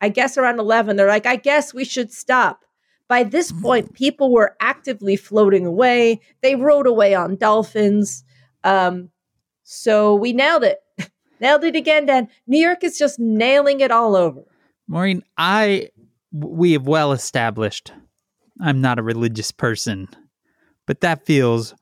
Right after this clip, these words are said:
Speaker 2: real,
Speaker 1: Yeah.
Speaker 2: real act of Goddy.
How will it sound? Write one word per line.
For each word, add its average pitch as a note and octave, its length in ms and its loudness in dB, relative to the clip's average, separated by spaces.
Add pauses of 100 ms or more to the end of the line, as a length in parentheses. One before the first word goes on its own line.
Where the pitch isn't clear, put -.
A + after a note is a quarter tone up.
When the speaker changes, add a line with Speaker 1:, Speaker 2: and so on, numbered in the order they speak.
(420)
Speaker 2:
real, D#3+ 1040 0 (640)
Speaker 1:
Yeah. C#3+ 300 -2
Speaker 2:
real A#2+ 720 0 (1200)
act C3 280 -6
of A2+ 100 -6
Goddy. G2 540 -6